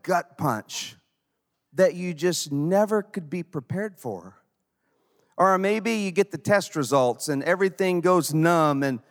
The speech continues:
the room starts to spin and someone is speaking words that would make sense if they were about someone else, but they're about you. Have you ever been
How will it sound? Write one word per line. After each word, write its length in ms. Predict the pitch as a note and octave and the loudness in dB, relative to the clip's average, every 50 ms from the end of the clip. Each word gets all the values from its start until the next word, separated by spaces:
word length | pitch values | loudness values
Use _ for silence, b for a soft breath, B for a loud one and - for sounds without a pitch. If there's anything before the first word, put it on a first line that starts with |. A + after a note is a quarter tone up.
| b b b b b | b b b b b
the 100 | D#3 D3+ | -2 0
room 280 | D3 F3 F#3+ G3 F#3 | 2 4 4 2 2
starts 340 | D3+ - - F#3 F3+ F3+ - | 0 2 2 2 2 0 -2
to 80 | E3+ D#3 | -8 -8
spin 460 | - - - F#3 F3+ F3+ F3 E3+ D#3+ | -8 -4 0 0 2 2 2 2 2
and 160 | D3 C3 A2+ b b b b b b b b b b _ | 2 0 -2 b b b b b b b b b b _
someone 340 | - - A3 G#3 G3+ G3 F#3 | 0 2 2 2 2 2 0
is 100 | E3 - | 0 -2
speaking 600 | - - - A3+ A3 F#3+ - G3+ F#3 E3+ D#3 D3 | -4 -4 -6 -6 -6 -4 -4 -2 -2 0 0 2
words 460 | D#3 F#3 G3 G3+ G3+ G3 F3+ C#3+ C3+ | 4 4 4 4 4 4 2 0 -2
that 100 | E3+ D#3+ | -2 0
would 100 | E3+ D#3+ | 0 2
make 240 | E3+ F3+ F3+ E3+ - | 2 0 0 -2 -4
sense 340 | - - G3+ F#3+ F3+ - F#3 | -6 -2 -2 -2 -2 -2 -6
if 80 | E3+ - | -4 -2
they 100 | F#3+ F3+ | -2 0
were 100 | F3+ F3 | 0 2
about 300 | E3 E3+ E3+ E3+ E3 - | 2 4 2 2 0 0
someone 360 | - G3+ F3+ E3 E3 D#3+ E3 | -2 0 0 0 0 0 2
else, 400 | F3 F#3+ F#3 F3+ E3+ D3+ - - | 4 4 4 4 2 2 -2 -4
but 240 | - E3+ E3 - - | -4 -4 -4 -2 0
they're 160 | E3+ D#3+ C3+ | 0 0 0
about 380 | D3 C3 D3+ D3+ D3 C#3 - | 0 0 2 2 2 0 -2
you. 260 | C#3+ C#3+ C#3 A#2 F#2+ - _ _ _ _ _ _ _ _ _ _ _ _ _ _ _ _ _ _ _ _ _ _ _ _ - | -2 -2 0 0 -2 -6 _ _ _ _ _ _ _ _ _ _ _ _ _ _ _ _ _ _ _ _ _ _ _ _ -4
Have 160 | F3 F3+ E3 | -4 -2 -2
you 60 | F#3+ | -4
ever 240 | F3+ G#3+ A#3 C4 B3 | -6 -6 -6 -6 -4
been 260 | A3+ A#3+ A#3 A3 - | -4 -6 -6 -6 -10